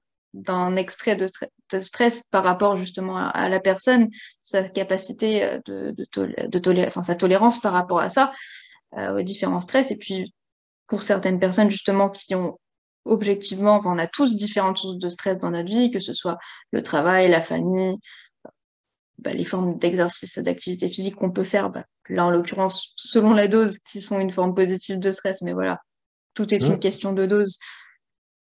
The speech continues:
Speaker 1: Euh, et ben, euh, ça s'accumule. Ça s'accumule et en fin de compte,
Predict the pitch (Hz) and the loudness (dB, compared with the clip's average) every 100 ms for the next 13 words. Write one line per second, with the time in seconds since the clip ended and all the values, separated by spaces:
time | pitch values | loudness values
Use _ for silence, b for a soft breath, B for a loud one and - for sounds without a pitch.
0 | - 190 180 180 180 - 196 233 254 240 | -6 -2 0 0 -2 -2 2 4 6 4
1 | 208 190 190 202 220 202 208 220 226 185 | 2 0 -2 -4 -6 -6 -2 0 0 -4
2 | _ _ - 208 208 202 196 196 247 240 | _ _ -6 -4 -2 -4 -4 -2 0 0
3 | 202 170 180 190 180 180 233 233 | -2 -4 -4 -6 -6 -2 -2 -2